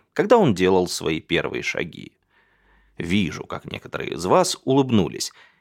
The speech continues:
Еще один осколок прошлого пытается скрасить жизнь, вспоминая былую близость к великим людям и делам. В чем-то вы правы. Многие из нас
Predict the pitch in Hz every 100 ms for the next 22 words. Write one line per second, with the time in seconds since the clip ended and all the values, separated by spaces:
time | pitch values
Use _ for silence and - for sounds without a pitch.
0 | - 131 214 - - 135 202 - 143 101
1 | 101 78 - - 214 208 185 - 110 127
2 | - 113 107 - 85 78 69 - - -
3 | 87 82 - - 78 104 185 160 165 -
4 | - - - - 180 220 262 233 151 151
5 | 131 120 92 92 175 147 131 - - 90
6 | 87 135 247 - 127 90 87 98 90 87
7 | - _ 104 98 87 60 - - - _
8 | _ _ _ _ _ _ _ - - 226
9 | 147 104 95 87 76 - - _ _ _
10 | _ _ - 110 123 80 71 - 90 127
11 | 135 - -